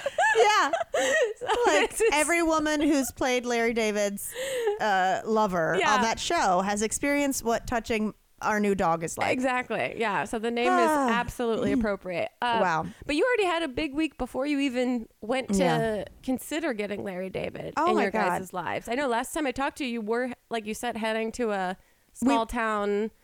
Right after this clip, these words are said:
Speaker 1: parade. Yeah, we were
Speaker 2: parade.
Speaker 1: checking out of our Airbnb. Chip was probably driving through, like,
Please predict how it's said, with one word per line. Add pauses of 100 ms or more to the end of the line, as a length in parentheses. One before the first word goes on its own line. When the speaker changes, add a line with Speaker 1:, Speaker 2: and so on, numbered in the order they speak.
(140)
Speaker 1:
parade.
Yeah,
we
were
Speaker 2:
parade.
Speaker 1:
checking
out
of
our
Airbnb. (300)
Chip
was
probably
driving
through,
like,